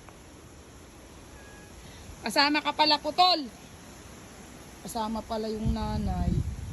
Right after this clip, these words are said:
Oh, come here. Ay, ayun lang yung bahay, oh.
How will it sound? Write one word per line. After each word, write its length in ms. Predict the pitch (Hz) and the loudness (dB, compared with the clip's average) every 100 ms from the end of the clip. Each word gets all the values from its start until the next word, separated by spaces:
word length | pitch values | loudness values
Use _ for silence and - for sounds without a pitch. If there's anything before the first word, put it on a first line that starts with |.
| - - - | -12 -16 -2
Oh, 220 | 220 233 | 0 4
come 160 | 320 | 4
here. 320 | 381 415 302 214 - - - - - - - - - - - - - - - - - - - - - - - - - - - | 6 6 6 0 0 0 0 -6 -10 -14 -10 -8 -8 -12 -18 -16 -16 -14 -10 -6 -6 -8 -16 -10 -8 -8 -8 -10 -8 -8 -2
Ay, 240 | 214 226 | 4 6
ayun 160 | 226 220 | 8 6
lang 160 | 214 | 8
yung 160 | 226 208 | 8 8
bahay, 400 | 196 196 202 190 | 4 4 4 4
oh. 160 | 175 | 2